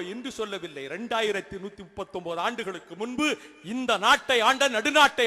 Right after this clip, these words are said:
ஆண்ட நல்லுரித்திரன் சொன்னான். இதை இன்னொரு இடத்திலே சொன்னேன். அடவிகளுக்கு மத்தியில், அரண்யத்துக்கு மத்தியில் பீரங்கி குண்டுகளின் ஓசை இருபத்தி நான்கு மணி நேரமும் ஒலித்துக் கொண்டிருந்த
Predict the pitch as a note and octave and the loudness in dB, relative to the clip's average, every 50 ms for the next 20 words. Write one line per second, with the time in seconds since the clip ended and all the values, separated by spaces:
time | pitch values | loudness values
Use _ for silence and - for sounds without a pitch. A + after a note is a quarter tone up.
0 | A3+ C4 D#4 D4+ E4+ D4+ - - - - - E3 G3 B3 D#4 F#4 G4+ G#4 G#4 G4+ | 6 6 6 8 6 6 6 4 -4 -16 -6 2 6 6 8 10 12 12 12 12
1 | F#4 - - F#4 F4 D#4+ C#4+ - C4+ D4 C#4+ C4+ A#3+ G#3 F3 C3 - - - - | 10 8 8 8 8 8 8 4 -2 -2 -2 -2 -2 -2 -4 -6 -12 -18 -20 -20
2 | _ _ _ _ _ _ _ _ _ _ _ _ _ _ _ _ _ _ _ _ | _ _ _ _ _ _ _ _ _ _ _ _ _ _ _ _ _ _ _ _
3 | _ _ _ _ _ _ _ _ _ _ _ _ _ _ _ _ _ _ - D3 | _ _ _ _ _ _ _ _ _ _ _ _ _ _ _ _ _ _ -20 -18
4 | D3+ D#3+ F#3 G#3 A#3 A#3+ A#3+ A#3 A3 G#3 G#3+ A3 G#3+ G#3+ G#3+ G#3+ G#3 G3+ F3+ - | -16 -16 -14 -14 -10 -8 -6 -4 -4 -4 -2 -4 -4 -4 -6 -8 -8 -8 -8 -10
5 | F#3+ F#3 F3+ E3+ D3+ C3 - _ _ _ _ _ _ _ _ _ _ _ _ _ | -12 -16 -16 -18 -20 -20 -20 _ _ _ _ _ _ _ _ _ _ _ _ _
6 | _ _ _ _ _ _ _ _ _ _ _ _ _ - E3+ A3+ B3+ C#4+ D4 D4 | _ _ _ _ _ _ _ _ _ _ _ _ _ -2 0 2 4 4 4 4
7 | C4+ C4+ C4+ C4+ - - C4+ A#3+ C4 - - - C#4 D4 C#4+ C4+ A#3+ B3+ C#4 D4+ | 4 4 2 2 2 0 0 0 0 0 0 0 2 2 4 4 6 6 6 4
8 | D#4 D4+ C#4+ C#4 C#4+ C#4 - - C#4 C4 C4+ - - - D4 D#4 D#4 D4 C4+ - | 4 4 2 2 0 -4 -8 -6 -4 -4 -4 -4 -2 -2 -2 0 -2 -4 -6 -14
9 | - - - _ _ _ _ _ _ _ _ _ _ _ _ _ _ _ _ _ | -20 -20 -20 _ _ _ _ _ _ _ _ _ _ _ _ _ _ _ _ _
10 | _ _ _ _ _ _ _ _ - D#4+ E4+ D#4+ D#4 D#4+ D#4+ D4 D#4 - - - | _ _ _ _ _ _ _ _ 2 4 4 6 6 4 4 2 0 0 0 -2
11 | D4 E4+ E4 E4+ C4 D#4+ D#4 D4+ C#4 D#4 E4 D#4+ - D4+ D#4+ C#4+ C#4+ D4+ E4+ E4+ | -4 0 2 2 4 4 4 4 6 6 6 6 6 4 2 2 0 2 4 2
12 | D#4+ - D#4+ D#4+ D#4+ D#4 D4+ C#4 D4 C#4+ D4 D#4 D4+ D#4 D#4 D#4 D4+ D4+ D4+ C#4+ | 2 4 4 4 4 4 4 2 0 -2 -2 0 2 4 4 4 4 2 0 0
13 | B3+ C4+ D#4+ E4+ D#4 D#4 F4 E4 - D#4 D4 D4+ D4+ D4 D4 C#4+ | 2 4 4 4 2 0 -2 -6 -4 -2 -2 0 -2 0 2 0